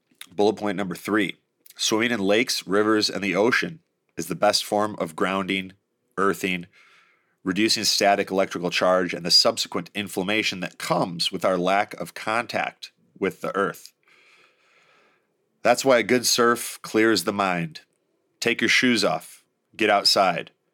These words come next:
jump in a lake. I'm actually a terrible surfer. You guys would have a great, a great laugh at me. I went out with my brother in, uh, we went to Costa Rica and this place, Tamarindo. Uh, we were going to Costa Rica to do ayahuasca at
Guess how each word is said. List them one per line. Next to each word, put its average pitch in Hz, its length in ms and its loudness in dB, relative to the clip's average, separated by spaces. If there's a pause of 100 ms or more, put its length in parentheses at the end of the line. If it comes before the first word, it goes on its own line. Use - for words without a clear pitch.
(640)
jump 92 260 -2
in 98 80 0
a 95 60 -2
lake. 87 340 -2 (260)
I'm 110 120 0
actually 98 600 2 (140)
a 90 340 0 (200)
terrible 85 640 0 (160)
surfer. 80 600 -2 (200)
You - 80 -20
guys 90 160 -2
would 85 80 -6
have 82 120 -6
a - 20 -16
great, 82 340 -6 (260)
a 92 80 -8
great 87 280 -4
laugh 82 280 -4
at - 120 -16
me. 73 160 -8 (200)
I - 60 -10
went 98 160 0
out 104 80 2
with 98 140 -2
my 92 80 0
brother 95 580 4
in, 92 320 -2
uh, 87 300 -2 (640)
we 95 80 0
went 98 220 0
to 101 100 -2
Costa 95 460 2
Rica 90 580 0 (240)
and 90 560 -2
this 92 160 -2
place, 98 320 0
Tamarindo. 101 920 0 (140)
Uh, 90 240 0
we 101 120 4
were 104 80 4
going 123 160 2
to 113 40 -2
Costa 101 300 -2
Rica 92 320 0
to 87 160 -6
do 87 420 0
ayahuasca 90 760 0
at 85 260 -4